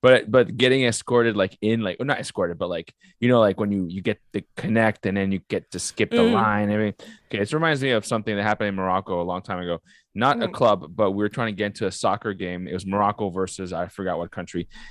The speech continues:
Speaker 1: And,
Speaker 2: Mm.
Speaker 1: um, I went with my uncle. We went with, my sisters and I went with our uncle. And he was like, "Okay, we'll get us in." And then we try to go in, and then, uh, we see the line with all the people, and he's like, "No, no, no, we're not gonna go there."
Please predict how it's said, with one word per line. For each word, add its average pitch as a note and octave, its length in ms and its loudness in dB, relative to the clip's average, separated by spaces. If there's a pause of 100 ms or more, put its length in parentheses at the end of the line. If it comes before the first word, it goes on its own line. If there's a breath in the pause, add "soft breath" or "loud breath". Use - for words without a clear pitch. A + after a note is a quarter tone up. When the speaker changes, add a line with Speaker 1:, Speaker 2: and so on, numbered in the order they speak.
(300 loud breath)
Speaker 1:
And, G#2+ 460 6
Speaker 2:
Mm. G#2 60 8
Speaker 1:
um, G2 400 6
I G2 120 2
went G2+ 240 4
with G2 100 2
my F#2 140 0
uncle. A#2 360 0
We A2 140 2
went B2+ 220 2
with, F#2 160 -4
my G2 140 -4
sisters A#2 380 -6
and G#2 80 -4
I G2 60 -2
went F#2+ 180 -4
with F#2+ 120 -2
our F#2 160 -2
uncle. G#2+ 340 -4 (540 soft breath)
And G2+ 460 0
he A2 140 -6
was G#2 100 -4
like, A2+ 100 -6 (100)
"Okay, A2 100 -8
we'll A2 120 -2
get A2+ 140 0
us G2+ 160 -4
in." G#2 160 -2
And F2+ 160 -6
then G#2+ 100 0
we G#2 120 -2
try A2+ 240 0
to G#2 100 2
go G2+ 280 -2
in, A#2 180 -4
and F#2+ 100 -8
then, G2 220 -8 (360)
uh, F2+ 400 0
we G#2+ 160 -2
see E3 200 2
the C#3+ 100 4
line B2 240 2
with A2+ 100 -2
all G#2+ 100 2
the F#2 40 -8
people, G#2+ 380 -4
and G2 80 -8
he's G2 120 -6
like, F#2+ 200 -6
"No, C3 160 -2
no, B2+ 80 -2
no, A#2 80 -2
we're G#2+ 80 0
not G#2+ 100 -2
gonna G2+ 80 -6
go G2 100 -2
there." F2+ 200 0